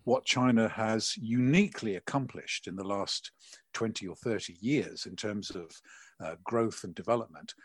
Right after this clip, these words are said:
actually would make it an economic powerhouse, um,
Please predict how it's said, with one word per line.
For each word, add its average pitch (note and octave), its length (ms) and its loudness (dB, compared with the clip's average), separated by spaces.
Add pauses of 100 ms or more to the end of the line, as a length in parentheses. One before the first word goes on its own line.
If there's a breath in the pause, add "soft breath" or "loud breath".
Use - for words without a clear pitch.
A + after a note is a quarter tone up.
(240 soft breath)
actually C3 340 2
would B2+ 300 6
make C#3 260 6
it C#3+ 180 8
an C3+ 140 2
economic D3 540 2
powerhouse, C3 840 2
um, A2+ 480 4